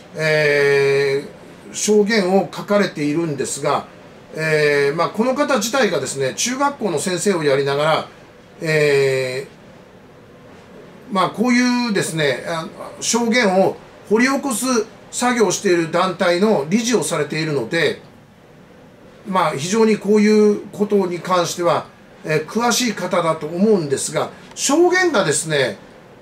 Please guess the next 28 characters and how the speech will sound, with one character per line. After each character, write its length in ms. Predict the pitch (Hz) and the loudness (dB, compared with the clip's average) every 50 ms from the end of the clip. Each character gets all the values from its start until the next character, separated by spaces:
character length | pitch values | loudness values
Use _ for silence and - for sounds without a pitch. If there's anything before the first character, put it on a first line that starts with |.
| - - - | -20 -8 -2
あ 140 | - 262 302 | 0 2 2
る 120 | 294 226 202 | 2 0 -2
と 140 | - 202 | -4 -4
い 100 | 180 185 | 0 0
う 160 | 214 220 214 220 | 2 2 4 4
割 200 | 214 214 220 220 | 4 4 4 4
に 140 | 214 202 | 4 4
は 120 | 180 170 147 | 4 2 0
で 100 | 127 117 | -2 -4
す 140 | - - 131 | -8 -8 -8
ね、 260 | 123 120 113 110 107 - - - - - - - - - | -8 -6 -6 -6 -8 -10 -14 -20 -20 -20 -20 -20 -10 -4
物 160 | 156 190 247 | 0 0 0
証 280 | 240 - - 359 381 359 | 2 0 0 0 0 2
が 120 | 349 330 | 2 2
ね、 360 | 320 311 254 202 160 160 - - - - - | 2 2 2 2 0 0 -4 -8 -10 -10 -8
ほ 60 | 208 | -4
と 140 | - 349 415 | 0 0 2
ん 60 | 359 | 2
ど 100 | 214 160 | 0 0
出 140 | 143 285 311 | -2 -2 -2
て 120 | - 247 | -2 -2
こ 140 | 202 - 269 | -4 -2 0
な 160 | 254 233 208 | 2 2 2
い 100 | 165 147 | 2 0
ん 120 | 135 117 107 | -2 -2 -4
で 80 | 107 | -6
す 140 | 101 - 107 | -6 -6 -4
ね。 200 | 120 135 151 156 | -2 -2 -2 -4